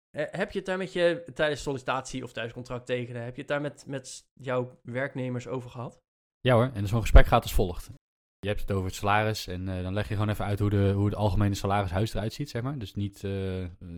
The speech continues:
Speaker 2: z-, zonder al meteen in details of in bedragen te praten. Het gaat als volgt van, eh, "Je verdient bij ons een, eh, een maandsalaris. En elke maand keren we het vakantiegeld dat je op die maand hebt opgebouwd, keren we meteen uit. Punt."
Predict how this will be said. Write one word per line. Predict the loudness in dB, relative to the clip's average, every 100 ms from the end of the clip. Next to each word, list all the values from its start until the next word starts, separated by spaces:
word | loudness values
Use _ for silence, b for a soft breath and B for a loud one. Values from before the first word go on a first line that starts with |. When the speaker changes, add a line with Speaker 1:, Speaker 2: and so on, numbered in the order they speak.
| -12 -14
Speaker 2:
z-, | -14
zonder | -4 -2 0 0
al | 0
meteen | 0 0 0
in | 0
details | -2 -2 -2
of | -2 -4
in | -2
bedragen | 0 2 0 -2 -6
te | -2
praten. | -2 0 -4 -8 -16 _ _ _ _
Het | 0
gaat | 0 0
als | -2
volgt | -4 -2
van, | -4 -4
eh, | -4
"Je | -4
verdient | -4 -2
bij | 0
ons | 0 0
een, | -2 -2
eh, | -2 -4
een | -2
maandsalaris. | -2 -2 -2 -2 -4 -8 -20 _ _ _ -4
En | -2 -2 -2
elke | -2 2
maand | 2 2 -2 -4
keren | 2 4 4
we |
het | 4 2
vakantiegeld | 0 0 0 0 0
dat | 0
je | -2
op | -2
die | 0
maand | 0 -2
hebt | -4
opgebouwd, | 0 0 0 -2
keren | -2 -2 0
we |
meteen | -2 -2 -4
uit. | -8 _ _ _
Punt." | -8 -8